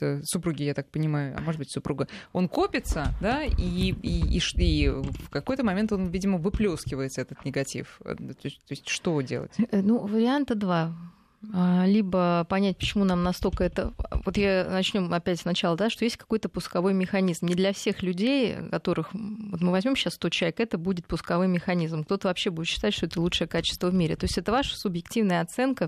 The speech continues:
Speaker 2: в любом случае какого-то человека и какого-то явления. А почему-то для вас она неприемлема.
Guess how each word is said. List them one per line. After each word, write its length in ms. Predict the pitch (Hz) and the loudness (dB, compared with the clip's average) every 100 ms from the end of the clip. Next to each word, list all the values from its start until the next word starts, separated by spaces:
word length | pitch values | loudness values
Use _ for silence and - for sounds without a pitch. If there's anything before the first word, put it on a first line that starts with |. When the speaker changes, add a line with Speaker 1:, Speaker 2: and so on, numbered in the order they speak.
| - | -2
Speaker 2:
в 60 | 170 | 0
любом 320 | 175 190 160 | 2 2 0
случае 540 | - 247 - 170 160 - - - - | 0 0 0 0 -2 -4 -14 -14 -6
какого-то 540 | 165 208 214 185 175 | 0 2 2 0 -2
человека 340 | - 180 226 214 | 0 0 2 0
и 20 | |
какого-то 480 | - 160 202 190 185 | 0 2 2 2 0
явления. 500 | 185 185 156 160 - | 2 2 2 -2 -2
А 80 | 170 | -2
почему-то 400 | - - 226 214 | 0 2 2 0
для 220 | 185 185 | 0 2
вас 220 | 247 277 | 2 0
она 180 | 175 180 | -2 2
неприемлема. 760 | 214 196 208 190 156 160 165 | 2 2 0 0 0 -2 -4